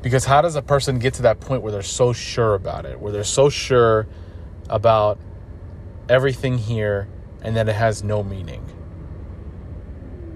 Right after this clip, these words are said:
So again, I have no hill to die on when it comes to this argument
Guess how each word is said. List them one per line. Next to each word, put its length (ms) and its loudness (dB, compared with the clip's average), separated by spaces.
So 160 4
again, 300 4
I 180 6
have 200 4
no 320 4
hill 240 -2
to 80 -4
die 280 4
on 100 2
when 100 0
it 100 -4
comes 260 -4
to 60 -8
this 160 -4
argument 460 2